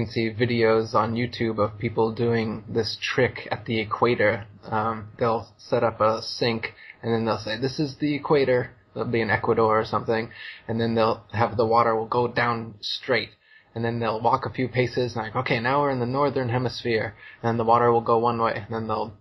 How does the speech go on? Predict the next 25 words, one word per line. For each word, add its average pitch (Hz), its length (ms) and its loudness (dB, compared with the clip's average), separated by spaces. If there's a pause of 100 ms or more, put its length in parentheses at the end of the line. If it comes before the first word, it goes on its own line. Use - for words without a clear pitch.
(460)
fill 123 140 0
it 123 60 2
up 123 120 0
again 131 320 0
and 113 300 -4
go - 120 0
down 120 180 4
in 120 80 0
the 110 80 -4
southern 131 260 0
hemisphere, 131 460 0
do 127 100 2
it 127 80 2
again, 127 220 0
it 113 100 -4
goes 127 180 2
the 127 120 4
other 127 200 6
way. 127 300 4 (380)
Everybody 123 460 0
oohs 127 340 2
and 123 120 0
ahs, 123 500 4
and 117 120 -4
they, 117 220 0